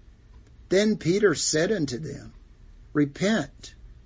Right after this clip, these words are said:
and be baptized every one of you in the name of Jesus Christ for the remission of sins,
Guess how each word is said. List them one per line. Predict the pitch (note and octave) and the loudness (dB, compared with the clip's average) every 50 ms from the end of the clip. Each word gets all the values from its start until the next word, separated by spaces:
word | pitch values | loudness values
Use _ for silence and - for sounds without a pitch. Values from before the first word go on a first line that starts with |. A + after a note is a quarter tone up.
| - - - - - - - - | -20 -20 -20 -20 -20 -18 -8 -2
and | C#3 D3 C#3+ | -2 2 2
be | D3+ D3 | 2 2
baptized | C#3+ C#3+ D3 C#3+ D#3+ F#3+ F#3 - - C#3 C3+ C3 C3+ C3+ - - - - | 2 2 2 2 2 2 0 -2 -4 -4 -2 -2 -2 -4 -6 -8 -6 -2
every | D3 D#3 D#3+ E3+ D#3+ C#3+ | 0 0 2 2 2 2
one | B2 A#2 B2+ C#3+ F3 G#3 | 0 0 0 0 2 2
of | G#3+ G3 D3 B2 | 0 -2 0 0
you | B2 B2+ B2+ B2+ B2+ B2+ B2+ - | 0 2 2 0 -2 -2 -4 -4
in | D3 D3 D3+ | -2 -2 0
the | B2+ B2 | 0 0
name | B2+ C#3 D3 D#3+ F3 F3+ D#3 | 0 2 2 2 2 0 0
of | B2+ A#2 A2 | -2 -2 -2
Jesus | G#2 C3+ D3+ D#3 C#3 A2 C3 B2+ A2+ - | -2 0 0 0 0 -2 -4 -6 -6 -8
Christ | - - C3+ C#3+ D3+ E3 F3+ D#3+ C3+ - - - | -6 -4 -2 0 0 0 0 0 -2 -2 -4 -4
for | - C3+ C3 | -4 -4 -2
the | C3 B2 | -2 -2
remission | B2 B2+ B2+ B2+ C3+ D#3 E3+ D#3+ - - C3+ B2 | -2 0 0 2 2 2 0 0 0 -2 -2 -4
of | A#2 A2 | -4 -4
sins, | - - - - E3+ G3 G3+ E3+ C#3+ B2+ C3+ C3 - - | -4 -4 -2 -2 -2 -4 -4 -6 -6 -8 -8 -8 -10 -12